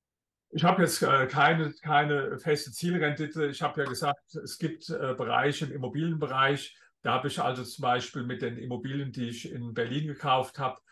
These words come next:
äh, zum Teil endlose Renditen erzielt, die man gar nicht messen kann. Also weil ich fast kein Eigenkapital eingesetzt habe und dann das, äh, vervielfacht habe oder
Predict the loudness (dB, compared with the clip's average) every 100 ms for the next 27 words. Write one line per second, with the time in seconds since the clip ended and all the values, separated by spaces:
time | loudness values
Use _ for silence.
0 | -20 _ -8 -6 -6 -6 2 2 4 2
1 | 2 2 0 2 -2 -2 -6 -4 -4 -4
2 | -4 -4 -2 -4 0 0 0 -2 -2 -2
3 | -4 -2 -2 -2 -12 -20 _ -8 -2 0
4 | -2 -4 0 0 0 -4 -8 -2 -2 -2
5 | 0 0 0 -2 -2 -4 -2 0 2 2
6 | -2 -4 -4 -4 -6 -6 -6 -4 -10 -6
7 | -6 -4 -4 -6 -4 -2 -2 -4 -20 -6
8 | -4 2 2 4 0 0 -2 -2 0 0
9 | 0